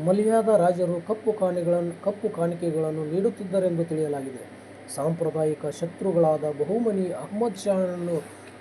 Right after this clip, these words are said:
ಬಿಜಾಪುರ, ಬಿಜಾಪುರದವರೆಗೆ ಹಿಮ್ಮೆಟ್ಟಿಸಿ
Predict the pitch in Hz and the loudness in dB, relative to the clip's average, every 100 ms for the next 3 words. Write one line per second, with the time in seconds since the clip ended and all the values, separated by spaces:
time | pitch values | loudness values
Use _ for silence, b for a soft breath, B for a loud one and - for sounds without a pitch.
0 | 135 160 226 254 226 214 208 165 147 202 | -4 0 4 4 4 2 2 -2 0 4
1 | 190 220 208 185 175 165 160 143 208 254 | 4 4 4 4 2 2 0 0 2 2
2 | 254 214 185 170 | 2 -4 -2 -2